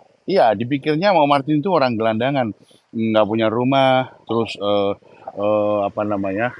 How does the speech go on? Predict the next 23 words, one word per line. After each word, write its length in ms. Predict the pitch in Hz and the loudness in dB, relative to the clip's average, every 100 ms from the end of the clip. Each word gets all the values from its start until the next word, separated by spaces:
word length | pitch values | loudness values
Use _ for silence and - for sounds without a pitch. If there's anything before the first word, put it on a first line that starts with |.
| 104 | -6
ya 80 | 110 | -4
pokoknya 320 | 113 151 160 | 0 2 2
begitulah 560 | 127 143 196 139 98 | 0 -2 2 2 0
gitu, 240 | 104 107 107 | -6 -8 -6
homeless 400 | 107 120 120 - | -4 -2 -4 -6
gitu. 400 | 92 - 82 85 _ - - | -12 -12 -14 -16 _ -20 -6
Jadi 160 | 127 190 | 0 2
mereka 400 | 156 156 240 165 | 2 2 2 2
nggak 80 | |
bakal 320 | 113 120 123 110 | 2 2 2 4
ganggu, 320 | 131 156 131 | 2 2 2
makanya 400 | 127 147 175 - | 0 0 -2 -2
I 160 | 123 | -4
take 240 | 127 180 - 123 | -2 -6 -4 -8
that 160 | - | -8
credit. 240 | 127 123 95 90 101 | -6 -6 -6 -6 -8
Aku, 240 | 113 156 143 - - - - | -6 -8 -8 -16 -20 -20 -14
aku 240 | - - 127 | -12 -4 0
ambil 320 | 127 131 131 120 117 117 110 101 _ - | 2 2 2 4 2 2 0 -6 _ -12
kesempatan 480 | 117 127 117 117 127 | -8 -2 0 0 -2
itu, 240 | 147 127 | -2 -4
nggak 160 | 95 104 | -2 -2
apa-apa. 320 | 151 98 | 0 0